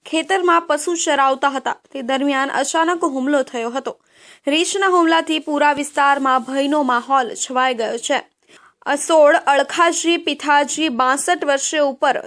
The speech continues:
જંગલમાંથી અચાનક રીંછ સામે આવી જતા હુમલો થયો હતો. આ હુમલો થતા માથાના અને છાતીના ભાગે તેમજ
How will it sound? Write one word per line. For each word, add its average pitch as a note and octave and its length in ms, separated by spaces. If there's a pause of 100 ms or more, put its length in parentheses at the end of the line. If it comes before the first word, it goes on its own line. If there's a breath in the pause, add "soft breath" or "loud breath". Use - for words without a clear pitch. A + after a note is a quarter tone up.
જંગલમાંથી C4+ 760
અચાનક D#4 600
રીંછ C4 300 (140)
સામે C4+ 380
આવી C4 220
જતા C#4 320 (340 loud breath)
હુમલો C#4+ 340
થયો A#3 280
હતો. B3+ 240 (500 soft breath)
આ D4 120
હુમલો F4+ 320
થતા F#4 300
માથાના D#4 640
અને D4 240
છાતીના D4+ 560
ભાગે C4+ 360
તેમજ C4+ 400